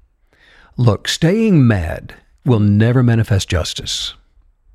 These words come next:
In fact, the universe is packed full of appropriate vengeance that is fair, that corrects, and it, it compensates.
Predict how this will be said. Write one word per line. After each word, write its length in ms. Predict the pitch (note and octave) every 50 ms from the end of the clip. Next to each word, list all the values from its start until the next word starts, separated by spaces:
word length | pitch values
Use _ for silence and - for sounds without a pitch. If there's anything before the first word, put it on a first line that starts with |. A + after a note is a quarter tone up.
| _ _ _ _ _ _ _ _ _ -
In 80 | C#3
fact, 260 | A2+ - E3 E3 E3 -
the 80 | D3
universe 420 | B2+ D#3+ F#3+ F#3+ F3 F3+ E3+ D#3 -
is 120 | D3+ -
packed 500 | - _ - - - F3+ F3+ F3+ - -
full 420 | - - - F#3 F3+ F3+ F#3 F3+
of 80 | E3+ B2
appropriate 720 | - - - - - E3 D#3+ E3 E3 - D3 C3+ - -
vengeance 680 | - A2 F#2 A2+ C#3+ E3 F3 D#3+ D3 D#3+ D3 B2 - -
that 240 | C3+ A#2+ - - -
is 260 | E3+ G#3 A#3 G#3+ -
fair, 500 | - - - F#2 - - - - E2 - _ _ - - - - - - _
that 240 | - B2 C3+ - -
corrects, 480 | - - D3+ C3 C#3 D3 C#3+ C3+ - -
and 220 | - C#3+ C3 B2
it, 120 | C3 B2 -
it 260 | C#3+ C#3 - - -
compensates. 880 | - - D#3 F#3 G#3+ - G#3+ F3 C3 - - G#2 D#2 - F#2+ - - -